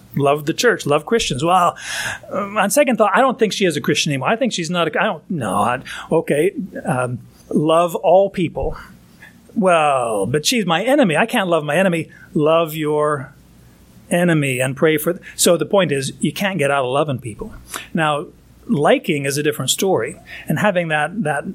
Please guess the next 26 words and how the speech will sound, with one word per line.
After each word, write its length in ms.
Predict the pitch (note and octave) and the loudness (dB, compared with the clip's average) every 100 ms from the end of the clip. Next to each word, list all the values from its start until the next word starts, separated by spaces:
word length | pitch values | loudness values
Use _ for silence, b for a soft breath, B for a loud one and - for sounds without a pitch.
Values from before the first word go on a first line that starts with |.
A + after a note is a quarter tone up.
| - | -6
heart 360 | - G3 F3 | 0 0 0
knit 180 | D#3+ - | -6 -8
together 360 | - D#3+ D#3+ D#3 | -4 -2 0 0
with 180 | D#3+ | -2
people 420 | D#3+ F3+ F3+ E3+ - B B | -4 -2 0 0 -4 B B
and 120 | E3 | -4
having 320 | D3 F#3 D#3+ | -2 -2 -2
that 260 | D#3 D3 D#3+ | -2 -2 -2
mutual, 720 | F#3+ E3 F3 - D#3+ D#3+ D3+ B B B | -4 -4 -4 -2 0 0 -2 B B B
um, 640 | D3+ B2+ B2+ B2 B2 A#2+ F3+ | -2 -2 -4 -6 -8 -6 -4
you 220 | A3 A3+ | -2 -2
know, 80 | E3 | 0
cooperation 720 | G#3 F#3 D#3+ E3+ - E3+ D#3+ | 0 0 0 0 -2 -2 -4
and, 420 | F3 C#3 C3+ B2 B B B | -4 -2 -2 -6 B B B
and 240 | E3+ C3 B2+ | -2 -2 -4
encouraging, 580 | B2+ - F#3+ F3 D#3+ | -6 0 0 2 -2
the 180 | D3+ D3 | -4 -2
edification 640 | F3 - D3+ - E3+ - | -2 -2 -4 -2 -2 -2
going 260 | D#3+ D3+ D3 | 0 0 0
on, 240 | D3 D3 C3 B B | -2 -2 -8 B B
sometimes 460 | - C#4+ G3 F3+ | -2 0 0 -2
that 180 | D3+ D3 | -2 -2
is, 200 | C#3+ C3+ | -2 -8
that 280 | - F#3 C#3 | -4 0 0
is 140 | C3 | 0
limited, 420 | C#3+ E3 C3+ A#2 | 0 -2 -2 -6